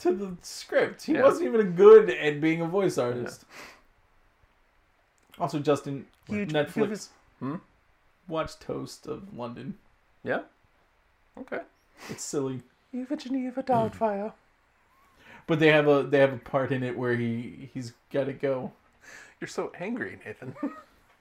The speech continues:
Speaker 1: You angry? Why are you angry?
Speaker 2: Not a good
Speaker 1: Doubtfire?
Speaker 2: Mrs. Doubtfire?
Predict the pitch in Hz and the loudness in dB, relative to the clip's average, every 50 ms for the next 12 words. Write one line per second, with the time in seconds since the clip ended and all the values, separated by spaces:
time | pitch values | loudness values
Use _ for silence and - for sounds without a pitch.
0 | _ 262 262 262 226 233 339 403 381 359 359 403 427 440 440 427 196 147 131 127 | _ -12 -8 -6 -6 -6 -4 -2 -2 0 0 2 2 2 2 2 2 0 -2 -2
1 | 120 123 - - - - - 160 160 170 160 170 185 196 214 - 415 453 - - | -4 -6 -6 -12 -18 -10 -8 -6 -6 -4 -2 0 2 2 2 4 2 0 0 0
2 | 196 170 151 175 175 - - | -2 -2 0 2 2 2 2